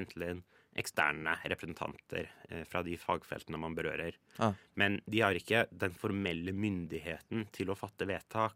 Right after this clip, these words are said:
Speaker 1: og legge opp de strategiske beslutningene. Det er fortsatt opp til dekanen. Og det gjør jo så de, det egentlig ikke gjør noen forskjell hva de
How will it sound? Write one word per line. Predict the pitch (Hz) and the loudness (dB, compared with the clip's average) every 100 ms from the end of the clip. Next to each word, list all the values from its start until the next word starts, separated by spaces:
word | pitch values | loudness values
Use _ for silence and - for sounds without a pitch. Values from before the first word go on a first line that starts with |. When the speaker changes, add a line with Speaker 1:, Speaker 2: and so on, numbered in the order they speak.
| - | -2
Speaker 1:
og | 98 | -2
legge | 87 85 82 | -2 -4 -6
opp | - | -4
de | 82 | -6
strategiske | - 87 80 78 - | -4 -4 -4 -4 -8
beslutningene. | - - 85 85 104 151 - - - - _ | -10 -8 -4 0 6 6 4 -14 -20 -20 _
Det | 92 | 0
er | 85 | 2
fortsatt | 82 80 | 0 -2
opp | 71 - | -4 -4
til | 82 | -6
dekanen. | 80 73 73 87 95 _ - _ _ - | -4 -4 -2 -2 -4 _ -20 _ _ -4
Og | 101 | 6
det | 95 | 8
gjør | 110 87 87 | 8 6 2
jo | 92 | 0
så | - 107 113 _ _ _ _ _ _ _ _ _ _ | 2 4 2 _ _ _ _ _ _ _ _ _ _
de, | 80 92 - | -8 -6 2
det | 120 | 6
egentlig | 104 92 - 120 | 6 6 0 2
ikke | 135 | 4
gjør | 104 | 4
noen | 113 | 4
forskjell | - - - 104 | 0 0 2 2
hva | 98 92 95 | 6 6 6
de | 92 92 | 2 0